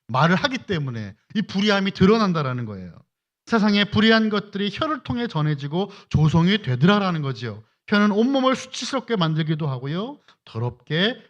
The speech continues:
만들기도 합니다. 예수님은 사람의 입에서 나오는 것이 사람을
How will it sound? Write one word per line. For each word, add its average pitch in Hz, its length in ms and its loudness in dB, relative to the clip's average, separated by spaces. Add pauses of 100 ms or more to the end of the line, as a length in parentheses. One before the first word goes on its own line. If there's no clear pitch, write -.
만들기도 104 560 -10
합니다. 165 500 -8 (120)
예수님은 156 800 -4 (260)
사람의 208 520 2
입에서 175 500 4
나오는 151 500 2
것이 208 500 -2 (360)
사람을 127 580 -6